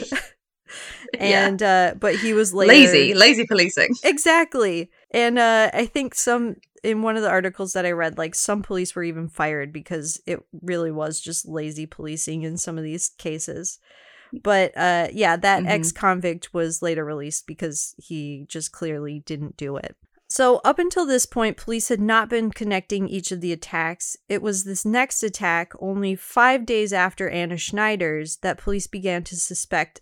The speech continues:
Speaker 2: a serial killer. Obviously, at that time, they didn't have the phrase serial killer, but they began to suspect that it was
Speaker 1: Mm.
Speaker 2: the same person,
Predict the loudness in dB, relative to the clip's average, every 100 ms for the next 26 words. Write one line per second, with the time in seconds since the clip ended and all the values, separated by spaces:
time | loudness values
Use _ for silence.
0 | -8 -6 -4 -6 -10 -6 -2 -2 0 0
1 | -2 -4 -6 -8 -6 -6 -6 -4 -4 -6
2 | -6 -8 -4 -6 -6 -10 -8 -8 -8 -8
3 | -8 -10 -14 _ _ -14 -8 -8 -6 -6
4 | -6 -8 -10 -10 -12 -12 -10 -12 -4 -4
5 | -2 0 0 0 -4 -8 -6 -6 -2 -2
6 | -2 -8 -4 0 0 -2 -6 -2 -2 -2
7 | -4 -4 -4 -2 -2 -2 -4 -8 -8 -8
8 | -6 -6 -6 -8